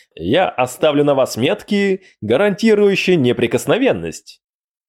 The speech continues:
«Они гарантируют неприкосновенность от, э, всех демонов?» быстро спросил Эхгорн. «Всех, кто может их видеть и уважает наш кодекс.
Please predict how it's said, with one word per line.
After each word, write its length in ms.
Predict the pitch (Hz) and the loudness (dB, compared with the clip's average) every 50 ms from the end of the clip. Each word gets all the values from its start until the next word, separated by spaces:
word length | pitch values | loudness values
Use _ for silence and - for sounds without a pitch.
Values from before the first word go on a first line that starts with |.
| _ | _
«Они 320 | - - 110 120 151 147 131 | -6 -4 -2 0 0 0 2
гарантируют 720 | 113 127 127 131 135 127 - 165 156 139 139 139 135 - | 2 2 2 0 0 -2 0 0 2 4 2 2 0 0
неприкосновенность 920 | 123 123 - 151 135 - 131 - 135 135 139 170 165 143 131 - - - - | -2 -2 0 -2 -2 -2 -4 -2 -2 0 2 2 2 0 -2 -4 -6 -8 -2
от, 300 | - 143 156 156 156 151 | 0 2 2 2 0 -2
э, 580 | 143 - 90 110 101 104 127 120 113 120 143 | -4 -2 -4 -6 -10 -10 -12 -14 -14 -12 -12
всех 440 | - - - - 160 262 285 - - | -12 -8 -4 -2 0 -2 -2 -2 -6
демонов?» 720 | 240 143 151 254 302 180 113 101 90 87 - - - _ _ _ _ _ _ _ _ _ | -6 -4 -2 0 0 0 0 0 -2 -4 -6 -10 -20 _ _ _ _ _ _ _ _ _
быстро 520 | - 175 101 196 247 247 - - 226 202 | -12 -6 -4 -2 -2 -2 -2 -2 -2 -2
спросил 580 | 175 - - 120 107 - - - 113 110 117 - - | -2 -2 -2 -4 -4 -2 -2 -2 0 0 0 -2 -4
Эхгорн. 640 | 101 95 90 107 110 - - 202 - 87 76 73 - _ _ _ _ _ _ _ _ _ | -6 -4 -6 -6 -4 -2 -2 -2 -2 -4 -6 -12 -18 _ _ _ _ _ _ _ _ _
«Всех, 480 | - - - - 131 175 175 - - - | -20 -12 -4 0 0 2 0 0 -4 -8
кто 180 | - - 143 | -4 -2 -2
может 300 | 143 147 151 127 131 - | 0 2 0 0 0 -2
их 120 | 139 131 - | -4 -4 -2
видеть 560 | 156 262 269 - 85 78 - - - - _ _ _ _ _ _ | 0 2 2 0 0 -8 -10 -14 -18 -18 _ _ _ _ _ _
и 380 | - 87 104 147 196 214 220 214 | -4 0 2 2 2 2 2 2
уважает 580 | 208 202 190 185 151 135 170 165 160 151 147 | 4 4 4 2 2 2 2 2 2 2 0
наш 260 | 151 160 151 - - - | 0 -2 -2 -2 -6 -8
кодекс. 640 | - - 254 117 90 73 69 - - - - - | -4 -2 -2 -2 -2 -4 -12 -14 -16 -20 -20 -20